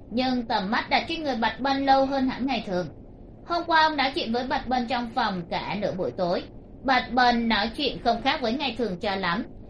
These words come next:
nhưng ông có thể nghe ra được phần cường điệu và kiên trì anh thể hiện. Nghĩ vậy, ông Bạch nhịn không được quay đầu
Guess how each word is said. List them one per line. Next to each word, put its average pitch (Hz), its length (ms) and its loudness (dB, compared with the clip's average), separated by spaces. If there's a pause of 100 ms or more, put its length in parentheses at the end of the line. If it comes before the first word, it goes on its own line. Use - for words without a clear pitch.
(160)
nhưng 330 160 -2
ông 320 160 2
có 381 100 2
thể 330 200 0
nghe 311 160 2
ra 302 140 2
được 262 240 2
phần 226 120 2 (120)
cường 208 200 -2
điệu 196 200 -2
và 208 100 0
kiên 233 300 0
trì 220 160 -2
anh 196 200 -4
thể 165 120 -4
hiện. 160 260 -4 (760)
Nghĩ 262 320 2
vậy, 170 220 4 (160)
ông 339 160 -6
Bạch 262 220 0
nhịn 240 160 -2
không 320 220 -4
được 233 200 0
quay 311 160 0
đầu 240 260 4